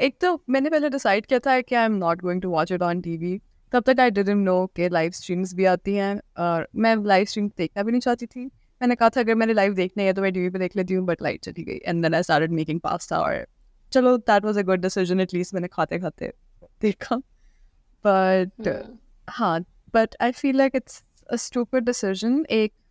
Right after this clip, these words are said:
Speaker 1: हफ्ते में, like, एक दिन में दो episodes, they can, they could, what they could have done was कि एक हफ्ते में दो episodes कर लेते। Like, एक सैटरडे है, एक किसी और
Speaker 2: हाँ।
Speaker 1: दिन है, तो because पहले बहुत रेगुलर डेली एपिसोड्स थे, but at the same time,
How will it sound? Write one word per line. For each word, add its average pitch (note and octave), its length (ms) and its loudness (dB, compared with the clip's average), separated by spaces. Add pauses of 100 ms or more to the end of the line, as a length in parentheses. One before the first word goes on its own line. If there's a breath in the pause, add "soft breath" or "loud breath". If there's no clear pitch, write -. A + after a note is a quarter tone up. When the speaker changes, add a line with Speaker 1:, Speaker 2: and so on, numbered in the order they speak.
(100)
Speaker 1:
हफ्ते G#3 340 -4
में, G3+ 360 0
like, F3 240 -4
एक F#3+ 200 0
दिन F#3+ 140 -2
में F#3+ 180 -2
दो F3+ 180 0
episodes, A3 520 -4
they G3 140 -2 (100)
can, G3+ 220 2 (200)
they G#3 140 0 (120)
could, A#3 120 4 (180)
what A3 160 0
they A#3+ 140 4
could G#3+ 260 -2
have A3 80 -6
done F#3+ 400 0
was F3 240 0
कि - 200 -2
एक F#3 220 -2
हफ्ते G3 320 -4
में F3+ 240 0
दो F3 160 2
episodes D#3+ 400 -4
कर C#3 140 -6
लेते। - 320 -6 (380)
Like, F3 160 2
एक F3 140 2
सैटरडे D#3 480 0
है, C#3+ 200 -2 (140)
एक E3+ 260 -2
किसी F3 240 -4
और D#3+ 100 4
Speaker 2:
हाँ। - 160 -2
Speaker 1:
दिन F3 200 -4
है, - 180 -8
तो - 340 -10 (380)
because A3+ 240 -2
पहले A3 420 2
बहुत A#3 320 2
रेगुलर G3+ 460 -2
डेली F#3+ 320 0
एपिसोड्स B3 600 -2
थे, C#4+ 140 0
but - 400 -6
at E4 80 4
the E4+ 200 -2
same D4 260 2
time, C#4+ 380 2